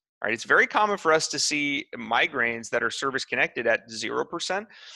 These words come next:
or ten percent. And in that case, now, you may or may not have the appropriate rating. But what I want you to pay very close attention to is the difference between the thirty percent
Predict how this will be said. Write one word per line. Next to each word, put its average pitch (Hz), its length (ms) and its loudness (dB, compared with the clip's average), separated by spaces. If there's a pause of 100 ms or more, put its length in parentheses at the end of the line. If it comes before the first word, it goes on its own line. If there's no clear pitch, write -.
(220)
or 170 120 2
ten 277 220 2
percent. 139 380 0
And 123 140 -2
in 151 100 2
that 196 220 2
case, 156 340 0 (380)
now, 139 80 0
you 143 240 -2
may 160 280 2
or 208 100 6
may 165 200 0
not 139 260 4
have 127 220 4
the 131 120 -6
appropriate 120 520 -2
rating. 139 420 2
But 120 200 4
what 131 260 4
I 135 60 6
want 147 400 -2
you 180 80 -6
to 160 80 0
pay 139 320 0
very 190 320 6
close 151 320 -2
attention 123 580 -2
to 107 320 0 (680)
is 135 480 2 (160)
the 123 100 -2
difference 170 680 0
between 135 600 -6 (320)
the 113 160 -4 (200)
thirty 180 460 4
percent 101 520 -6